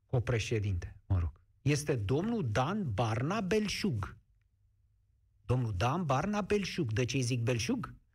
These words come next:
Pentru că vă amintiți, în acele, uh, stenograme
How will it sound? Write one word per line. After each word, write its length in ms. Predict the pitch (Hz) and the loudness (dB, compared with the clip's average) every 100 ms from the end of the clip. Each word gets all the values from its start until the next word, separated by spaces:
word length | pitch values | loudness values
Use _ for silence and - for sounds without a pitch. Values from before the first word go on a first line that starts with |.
| _ _ - | _ _ -4
Pentru 260 | - - | -2 0
că 20 | |
vă 80 | 220 | 2
amintiți, 540 | 247 269 254 262 - 156 | 2 0 2 0 0 0
în 80 | |
acele, 680 | 131 127 170 165 143 117 110 - _ _ _ _ _ _ _ _ | 2 2 2 2 2 0 -4 -10 _ _ _ _ _ _ _ _
uh, 260 | 127 123 120 | 2 2 2
stenograme 1000 | 110 - 139 131 135 175 151 107 92 | 0 0 2 2 2 2 2 0 -2